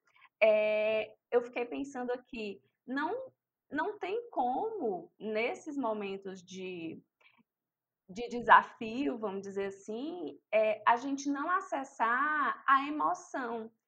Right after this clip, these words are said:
né? Quando você falou do medo, é, enfim, da ansiedade, né? E aí, eu aqui pensando, né?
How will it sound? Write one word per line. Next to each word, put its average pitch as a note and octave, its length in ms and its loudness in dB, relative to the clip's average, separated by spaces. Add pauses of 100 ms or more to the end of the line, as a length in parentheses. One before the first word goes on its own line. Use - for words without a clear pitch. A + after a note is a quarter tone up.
(180)
né? A3+ 220 0
Quando B3 220 -4
você A#3+ 120 -4
falou A3+ 380 2
do B3 120 -8
medo, A3 960 -2 (300)
é, F#3+ 680 -2
enfim, G3+ 360 -6
da G3 160 0
ansiedade, G#3+ 1040 -2
né? G#3+ 220 -8 (400)
E A#3+ 100 -2
aí, B3+ 520 0
eu A#3 160 0
aqui C4 260 -6
pensando, G#3+ 640 -8
né? G#3 300 -6